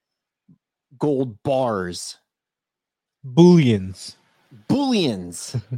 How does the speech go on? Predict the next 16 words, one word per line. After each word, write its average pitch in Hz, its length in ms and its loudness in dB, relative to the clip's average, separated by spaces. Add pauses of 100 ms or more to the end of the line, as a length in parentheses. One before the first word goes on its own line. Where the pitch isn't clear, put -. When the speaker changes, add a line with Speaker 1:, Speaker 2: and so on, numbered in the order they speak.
(200)
Speaker 1:
<laughs> - 400 -20
in 156 160 0
their 143 140 2
reserves. 120 580 -2
That's, 123 260 -8
that's 127 360 -4
the 120 320 -2
correct 120 400 -6
term. 98 400 -6
Bullion 190 600 0
<laughs> 120 40 -8
bars. 131 760 -4 (960)
Institutional 220 840 -2 (100)
and 143 200 -4
individual 208 520 0
investors 147 1000 -4